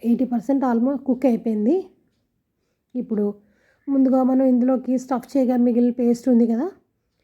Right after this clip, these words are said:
ఒక్క విషయం, మీకు బాగా కొ-, కాస్త గ్రేవీ కావాలి అంటే ఇంకొక, ఒక టమోటా, నాలుగైదు పచ్చిమిర్చి,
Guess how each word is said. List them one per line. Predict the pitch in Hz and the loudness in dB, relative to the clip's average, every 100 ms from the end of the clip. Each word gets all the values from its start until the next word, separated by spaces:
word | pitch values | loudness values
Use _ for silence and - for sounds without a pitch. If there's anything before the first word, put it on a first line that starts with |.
| _ _ _ _ _ - | _ _ _ _ _ -10
ఒక్క | 240 | 0
విషయం, | 330 254 254 208 | 2 2 0 0
మీకు | 262 269 | -2 -2
బాగా | 233 240 226 277 | -4 -2 -2 -2
కొ-, | 294 269 - _ - | 0 -4 -6 _ -12
కాస్త | 269 294 - 285 | -6 -6 -2 2
గ్రేవీ | 262 247 269 294 | 2 4 4 2
కావాలి | 254 214 220 220 226 | 0 -2 -2 0 0
అంటే | 208 208 392 - _ - | -2 -4 -6 -10 _ -14
ఇంకొక, | 277 285 302 | -6 -4 -4
ఒక | 285 240 | -6 -4
టమోటా, | 247 226 214 214 214 208 - | -2 -2 -2 -4 -6 -8 -8
నాలుగైదు | 247 226 226 220 | -4 0 -2 -2
పచ్చిమిర్చి, | 214 - 226 - 233 214 | -8 -4 -6 -4 -4 -4